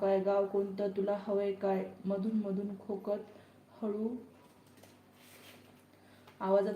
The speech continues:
म्हातारी सांगू लागली, "माझं नाव कमला, द्वारकेहून आले ग. राणीला भेटायचं आहे." "कुठे आहे ग राणी?" दासी म्हणाली, "राणीसाहेब महालात आहेत, सगळ्यांशी गप्पा मारतायत. त्यांना सांगितलं तर माझ्यावर रागावतील." "तुला ग त्या कशा भेटणार?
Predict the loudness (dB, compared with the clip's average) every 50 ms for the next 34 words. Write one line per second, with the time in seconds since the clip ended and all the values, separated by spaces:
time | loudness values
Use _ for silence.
0 | 0 -2 0 2 0 0 0 -2 -4 -4 -2 2 2 4 4 4 2 2 0 -2
1 | -2 -2 -2 -2 -2 -2 -2 -2 -2 -2 -2 -2 -2 0 0 0 0 -2 -4 -8
2 | -12 -20 -12 -4 2 4 4 4 4 2 0 0 2 2 2 2 2 2 0 0
3 | 0 2 2 2 4 4 4 2 2 0 0 0 2 2 2 0 0 0 0 0
4 | 0 0 0 -2 -2 -4 -4 -4 -4 -4 -2 0 0 0 0 0 0 0 2 2
5 | 2 2 2 2 0 -2 -4 -8 -8 -8 -8 -10 -16 -20 -20 -20 -18 -10 -2 0
6 | 0 0 2 2 2 2 4 4 4 2 2 2 2 2 2 2 0 -2 -2 0
7 | 2 4 2 2 0 -2 -4 -4 -2 -2 -2 -2 -2 -4 -6 -4 -2 -2 -2 -2
8 | -4 -6 -4 -2 -2 -2 -2 -2 -2 0 2 2 2 2 2 0 0 0 0 -2
9 | -2 0 0 0 0 0 0 -2 -2 0 -2 -4 -6 -6 -6 -6 -4 -4 -4 -2
10 | -4 0 0 0 0 0 -2 -4 -4 -2 0 0 2 2 2 2 2 2 2 0
11 | -2 -4 -6 -4 -4 -2 0 0 0 0 0 -2 -4 -4 -8 -14 -18 -20 -20 -20
12 | -6 -2 -2 0 0 0 -2 -2 -2 -2 0 0 0 0 -2 -4 -4 -4 -4